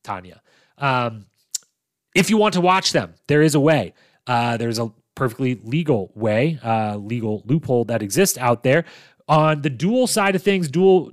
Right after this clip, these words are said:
Two, if you want to watch episode one, you can purchase it on iTunes and it will play it for you. It's three bucks. You gotta buy it on iTunes. There's no other way to do it, but it is available to buy on that single platform, specifically, like, iTunes. Not,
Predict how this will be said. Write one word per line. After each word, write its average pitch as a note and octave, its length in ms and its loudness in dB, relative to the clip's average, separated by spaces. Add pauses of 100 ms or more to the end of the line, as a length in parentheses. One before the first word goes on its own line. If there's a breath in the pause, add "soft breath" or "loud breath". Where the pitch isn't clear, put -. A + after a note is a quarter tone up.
Two, F#3+ 340 2
if D3 140 -2
you D#3+ 100 -2
want D#3+ 220 0
to E3+ 80 -2
watch D#3+ 300 0
episode D3+ 400 0
one, C3+ 420 2 (240 soft breath)
you C3+ 140 -12
can C3+ 180 -6
purchase F3+ 560 0
it F3+ 220 2
on D3 320 -2
iTunes C3+ 680 -2
and A#2 100 -6
it A#2 120 -6
will A#2+ 100 -2
play C#3+ 300 2
it C3 100 0
for A#2 220 -2
you. G2 120 -6
It's F#2+ 140 -12
three D3+ 260 -4
bucks. C#3+ 360 2 (200 soft breath)
You A#2+ 120 -12
gotta C3 240 0
buy C3 240 2
it C3 40 2
on B2+ 140 0
iTunes. B2 540 -4 (300 soft breath)
There's A#2+ 200 -2
no B2+ 140 0
other B2 160 0
way B2 160 2
to A2+ 80 -4
do B2 180 0
it, - 160 -2
but C#3 240 0
it A#2+ 120 -4
is C3 200 0
available C#3 680 -4
to C#3+ 140 -10
buy C3 460 -2
on A#2 220 -4
that B2+ 220 -8
single D3 460 -2
platform, A#2+ 560 -6
specifically, B2+ 440 -6
like, B2 220 -4 (140)
iTunes. A#2+ 560 -2
Not, C#3 300 -6